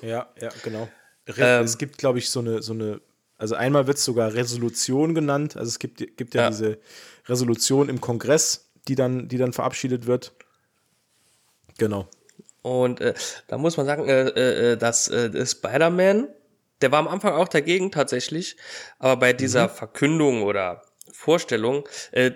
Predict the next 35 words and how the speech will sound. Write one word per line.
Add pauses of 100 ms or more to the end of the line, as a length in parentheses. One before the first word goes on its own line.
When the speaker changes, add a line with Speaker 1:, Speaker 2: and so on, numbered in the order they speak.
(120)
Speaker 2:
tritt,
äh,
Spider-Man
halt
auf
und
enthüllt
sein,
sein,
sein, (120)
zieht
halt
vor
allem
die
Maske
und,
äh,
sagt,
„Hallo,
ich
bin
Peter
Parker,
äh,
die
freundliche
Spinne
aus
der
Nachbarschaft.“ (1160)
Und, (1000)
ja. (580)
Speaker 1:
Und
das,